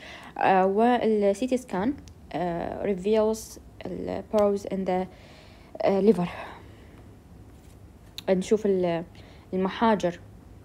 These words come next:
ال-، هاي الظروف، الثقوب اللي راح تسببها ال adult worm بالليفر. آه، أما ال false fasciolaces ممكن إنه، آه، تجنب أو يتم تجنبها by having the patient follow a liver-free diet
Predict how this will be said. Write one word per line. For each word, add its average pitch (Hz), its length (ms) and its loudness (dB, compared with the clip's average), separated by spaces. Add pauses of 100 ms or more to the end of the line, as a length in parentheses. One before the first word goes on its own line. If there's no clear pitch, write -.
ال-، 180 320 -6
هاي 196 220 2
الظروف، 180 640 0
الثقوب 202 320 -4
اللي 180 100 0
راح 180 120 -6
تسببها 190 360 -4
ال 180 200 -4
adult 202 220 0
worm 185 380 -2 (460)
بالليفر. 180 720 -4 (640)
آه، 240 380 6 (540)
أما 277 160 8
ال 208 60 4
false 220 680 4
fasciolaces 202 640 0
ممكن 196 280 -4
إنه، 180 340 -2 (400)
آه، 180 180 -2
تجنب 208 540 0 (120)
أو 170 240 -2
يتم 190 240 -6
تجنبها 196 500 -2 (420)
by 190 140 4
having 190 300 0
the 180 180 -2 (120)
patient 220 300 2
follow 190 360 2
a 185 80 0
liver-free 180 500 2
diet 196 300 2